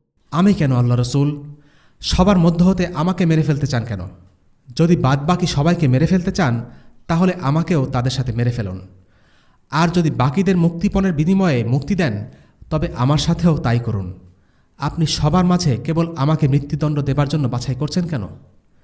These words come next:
রাসূলুল্লাহ সাল্লাল্লাহু আলাইহি ওয়াসাল্লাম বললেন, "তোমাকে হত্যা করার কারণ আল্লাহ ও তার রাসূলের প্রতি তোমার বিদ্বেষ ও শত্রুতা।"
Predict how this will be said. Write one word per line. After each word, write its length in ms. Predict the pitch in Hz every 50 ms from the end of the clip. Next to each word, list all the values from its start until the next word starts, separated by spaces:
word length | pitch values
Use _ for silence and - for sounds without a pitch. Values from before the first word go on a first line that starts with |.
| - _ _ _ _ _ _ _ _ _ _ -
রাসূলুল্লাহ 400 | 120 120 - 147 135 131 131 127
সাল্লাল্লাহু 460 | 123 135 135 135 135 135 127 120 127
আলাইহি 200 | 120 123 135 139
ওয়াসাল্লাম 300 | 131 131 135 143 139 127
বললেন, 460 | 123 143 147 156 160 165 165 156 160 - - - - - - - - - -
"তোমাকে 340 | 170 175 175 175 175 175 156
হত্যা 440 | - - 143 165 - - 156 160 156
করার 260 | 160 156 143 143 123
কারণ 580 | 135 - 131 143 156 160 160 165 165 165 - - -
আল্লাহ 500 | 120 127 135 139 147 151 156 156 151 147
ও 40 | 123
তার 240 | - - 117 110 110
রাসূলের 320 | 117 120 - 160 156 147
প্রতি 220 | - 139 131 -
তোমার 240 | - 120 110 110 101
বিদ্বেষ 540 | 104 104 139 151 143 147 - 156 160 156 160 - -
ও 80 | 123
শত্রুতা।" 560 | - - - 156 - - 135 120 113 87 87